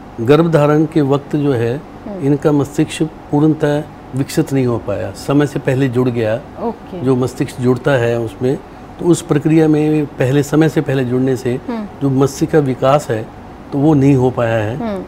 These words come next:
Speaker 1: तो अल्प विकसित रह गया है। तो ये, इसका पूरे विश्व में कोई इलाज नहीं है,
Speaker 2: हम्म।
Speaker 1: तो ये लाइलाज है, तो आपको सेवा ही करनी है।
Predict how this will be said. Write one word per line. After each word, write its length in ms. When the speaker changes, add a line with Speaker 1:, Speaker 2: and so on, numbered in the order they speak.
Speaker 1:
तो 60
अल्प 240
विकसित 420
रह 160
गया 180
है। 160
तो 80
ये, 400
इसका 260
पूरे 240
विश्व 280
में 180
कोई 180
इलाज 260
नहीं 340
है, 300
Speaker 2:
हम्म। 140
Speaker 1:
तो 60
ये 100
लाइलाज 560
है, 240
तो 80
आपको 240
सेवा 320
ही 120
करनी 380
है। 180